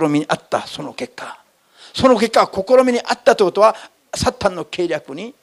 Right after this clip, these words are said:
落とされた。サタンに立ち返ったイエスを裏切る信仰に変わったということ。ペテロはイエスを裏切ったの。打ち消した。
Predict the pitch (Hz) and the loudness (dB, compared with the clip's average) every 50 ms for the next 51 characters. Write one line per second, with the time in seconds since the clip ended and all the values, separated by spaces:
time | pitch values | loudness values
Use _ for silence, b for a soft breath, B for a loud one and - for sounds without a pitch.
0 | _ - - - - 208 196 - - 208 202 202 - 220 220 - _ _ _ _ | _ -20 -16 -12 -10 -10 -10 -10 -10 -12 -12 -10 -8 -10 -10 -10 _ _ _ _
1 | _ b b b b b - - - - - 226 208 175 156 - - 240 - - | _ b b b b b -2 -2 -2 -2 -2 -6 -6 -6 -8 -6 -6 -6 -6 -8
2 | 254 - - 240 254 240 - - 277 294 269 - B B B 170 190 240 311 330 | -14 -8 -4 -2 -2 -2 0 2 2 2 2 0 B B B 2 4 8 8 8
3 | 302 - - 302 269 226 170 208 226 262 285 285 277 294 269 226 202 - - - | 8 6 6 6 6 6 6 4 4 6 6 4 4 2 2 0 0 -2 -10 -10
4 | - 220 226 202 247 247 220 185 143 - - 170 185 233 240 - - 277 262 - | -10 -10 -8 -6 -6 -6 -6 -8 -12 -12 -8 -6 -6 -6 -6 -6 -6 -8 -6 -8
5 | 202 160 - _ _ _ _ _ _ _ _ _ _ _ _ _ _ _ _ _ | -12 -16 -18 _ _ _ _ _ _ _ _ _ _ _ _ _ _ _ _ _
6 | _ _ _ _ _ _ _ _ _ _ _ _ _ - - - - - 170 143 | _ _ _ _ _ _ _ _ _ _ _ _ _ -8 -8 -6 -6 -6 -8 -8
7 | 135 131 123 120 - 156 156 139 - - 165 185 214 226 _ _ _ _ _ _ | -8 -8 -8 -8 -8 -8 -8 -8 -8 -10 -10 -10 -12 -14 _ _ _ _ _ _
8 | _ _ _ _ _ _ _ _ _ _ - 120 110 110 113 117 - 135 - _ | _ _ _ _ _ _ _ _ _ _ -12 -10 -10 -10 -12 -18 -20 -20 -20 _
9 | _ _ _ _ _ _ _ _ _ _ _ _ _ _ _ _ _ _ _ _ | _ _ _ _ _ _ _ _ _ _ _ _ _ _ _ _ _ _ _ _
10 | _ _ _ _ - - - - - 190 175 - - - - - | _ _ _ _ -14 -10 -10 -8 -8 -8 -10 -10 -12 -14 -20 -20